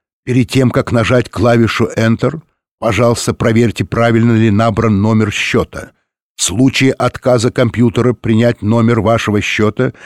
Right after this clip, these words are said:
в целях вашей же безопасности,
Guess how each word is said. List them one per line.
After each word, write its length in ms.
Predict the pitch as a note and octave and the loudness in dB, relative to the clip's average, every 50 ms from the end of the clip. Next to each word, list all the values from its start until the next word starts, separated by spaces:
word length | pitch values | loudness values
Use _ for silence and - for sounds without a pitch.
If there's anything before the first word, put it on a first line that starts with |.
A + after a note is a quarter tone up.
| - - _ | -20 -20 _
в 100 | - - | -14 -8
целях 440 | - - - C3+ C3 B2+ B2 - - | -6 -2 0 2 2 2 0 0 -2
вашей 420 | D#2 D2+ A#2+ B2 - - - G2+ E2+ | -2 0 0 0 0 0 -2 -2 -2
же 160 | D#2+ G2 F#2 | -2 -4 -2
безопасности, 1000 | D#2+ G2 G2 F2 G#2 E2+ - A2 G#2+ A2 - - A#2+ A2 - - - C#3 C#3 | -2 -2 -2 0 -2 -2 -2 -2 -2 -2 -2 -2 -2 -2 -4 -2 -2 -2 -2